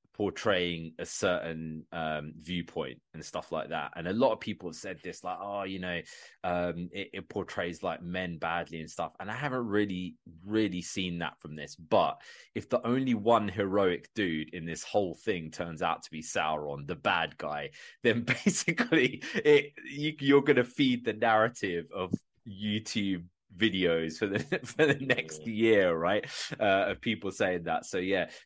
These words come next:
Speaker 1: this show sucks, guys. It's horrendous. I don't know who, who this appeals to.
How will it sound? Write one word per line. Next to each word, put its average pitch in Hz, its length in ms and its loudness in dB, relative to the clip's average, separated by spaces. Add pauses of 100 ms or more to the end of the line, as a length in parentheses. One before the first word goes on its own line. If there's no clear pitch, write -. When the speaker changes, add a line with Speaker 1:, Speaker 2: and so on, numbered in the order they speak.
Speaker 1:
this 147 200 4
show 92 240 4
sucks, - 500 0
guys. 76 360 -4
It's 90 240 -8
horrendous. 101 920 0
I 98 100 0
don't 117 140 2
know 110 120 2
who, 139 460 4 (340)
who 143 180 2
this 120 220 -2
appeals 92 480 -4
to. 82 300 -4